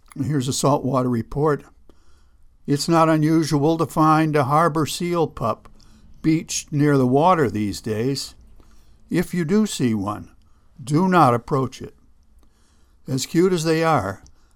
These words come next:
they can give you a nasty bite. Keep your dog under control, too. And then you can call the Maine Stranded Marine Mammal Hotline at one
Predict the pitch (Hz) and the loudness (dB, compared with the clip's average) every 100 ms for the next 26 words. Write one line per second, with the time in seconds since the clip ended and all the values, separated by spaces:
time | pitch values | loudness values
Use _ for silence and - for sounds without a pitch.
0 | _ 143 147 165 165 170 165 165 165 165 | _ -4 -2 -2 -2 0 2 2 0 0
1 | 151 127 - 117 117 104 - - _ _ | 0 -2 -4 -6 -4 -6 -8 -16 _ _
2 | _ _ _ _ _ - _ - 147 151 | _ _ _ _ _ -20 _ -6 -4 -2
3 | 160 180 175 165 135 120 110 - 131 - | -2 2 4 4 2 0 -4 -6 -8 -2
4 | 120 117 110 - 156 90 - - _ - | 0 0 -2 -2 0 -2 -6 -20 _ -20
5 | - - - _ - _ - 143 147 190 | -20 -20 -20 _ -20 _ -6 0 6 6
6 | 214 160 160 131 170 151 151 123 151 160 | 6 2 0 0 4 6 6 4 2 0
7 | 165 170 143 - - - - - - - | 0 -4 -8 -12 -20 -20 -18 -14 -10 0
8 | 160 170 165 156 127 143 151 151 151 143 | 4 4 4 2 4 4 2 0 0 2
9 | 143 147 127 110 156 185 107 98 101 123 | 2 2 0 0 0 0 -2 -6 -6 -6
10 | 143 - - _ - _ _ - 135 131 | -8 -14 -20 _ -20 _ _ -12 -10 -8
11 | 143 143 170 185 262 | -2 2 2 2 -2